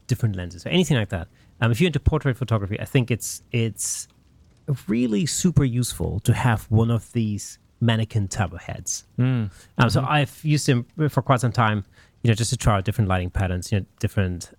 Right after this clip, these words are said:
Speaker 1: um, different modifiers, you know, just playing around with different, different ideas. Uh, because he, uh, you know, he's like a,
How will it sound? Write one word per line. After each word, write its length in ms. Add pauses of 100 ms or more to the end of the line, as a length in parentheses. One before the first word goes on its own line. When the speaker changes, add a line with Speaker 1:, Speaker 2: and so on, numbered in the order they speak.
Speaker 1:
um, 440 (140)
different 240
modifiers, 840
you 80
know, 60 (1000)
just 320
playing 240
around 180
with 80
different, 440 (200)
different 280
ideas. 500 (480)
Uh, 120
because 540 (480)
he, 340
uh, 180
you 120
know, 60
he's 160
like 160
a, 120